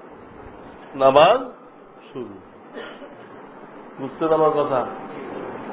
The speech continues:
এটা হলো আসলে হাদিসের তরিকা। এটা কাতার সোজা করা বলার দায়িত্ব মুয়াজ্জিনের না। কার দায়িত্ব? ইমামের দায়িত্ব।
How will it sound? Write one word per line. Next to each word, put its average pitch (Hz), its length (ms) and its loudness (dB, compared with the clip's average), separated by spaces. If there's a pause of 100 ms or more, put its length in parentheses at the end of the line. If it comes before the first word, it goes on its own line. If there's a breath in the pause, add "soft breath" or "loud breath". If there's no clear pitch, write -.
(400)
এটা 143 280 4
হলো 165 180 6
আসলে 160 480 0
হাদিসের 131 520 0
তরিকা। 127 280 0
এটা 120 340 -8 (2000)
কাতার 165 300 6 (160)
সোজা 165 160 0
করা 160 240 2
বলার 147 320 4
দায়িত্ব 139 380 0
মুয়াজ্জিনের 131 600 2
না। 98 140 -8 (1900)
কার 135 200 4
দায়িত্ব? 123 380 0 (1200)
ইমামের 127 480 4 (100)
দায়িত্ব। 95 340 -12